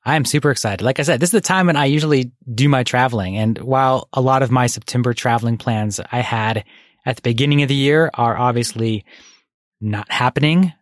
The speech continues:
this year, uh, didn't buy those plane <laughs> tickets to Santa Fe that I was gonna buy, you know, I, I think it just, it still opens up opportunities to go explore parts of the state, parts of the region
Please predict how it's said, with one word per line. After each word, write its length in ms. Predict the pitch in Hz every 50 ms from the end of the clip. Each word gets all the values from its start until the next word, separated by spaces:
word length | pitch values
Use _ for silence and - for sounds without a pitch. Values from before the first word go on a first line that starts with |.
| _ -
this 260 | - 139 160 - -
year, 340 | 170 180 208 233 226 196 175 - -
uh, 300 | 117 117 120 117 117 113 127 120 104 -
didn't 340 | - 123 123 107 - 131 123
buy 240 | - 127 120 120 123
those 200 | 123 120 120 117
plane 300 | - - 131 120 110 110
<laughs> 0 |
tickets 460 | - - 160 - 160 160 - - - - - - - - - _ _ _ -
to 80 | 131 120
Santa 260 | - 143 131 131 135
Fe 180 | - 143 143 147
that 80 | 151 147
I 80 | 147
was 100 | 151 147
gonna 140 | 143 147 143
buy, 300 | 131 151 147 165 185 180 - - - - _ _ _ _ -
you 120 | - 165
know, 140 | 156 170 180
I, 200 | 170 156 165 - -
I 60 | 156
think 140 | 143 190 180
it 40 | 170
just, 240 | 151 147 - - - -
it 300 | 147 143 117 90 73 -
still 460 | - - 170 175 180 180 180 156 - -
opens 300 | 156 160 - 156 143 135
up 140 | 135 -
opportunities 760 | - 135 131 - 123 - - 135 135 131 127 123 120 117 - -
to 160 | - - 123
go 300 | 110 101 120 120 123 123
explore 680 | 117 - - - - - 98 101 107 117 117 113 110 - _ - - _ _ _ _ _ _
parts 320 | - - 117 117 113 -
of 120 | 123 110 101
the 60 | 110
state, 420 | - - - 135 156 185 196 - _ _ _ _ -
parts 280 | - - 123 123 - -
of 60 | 123
the 60 | 113
region 540 | 107 113 120 127 127 127 143 135 135 135 123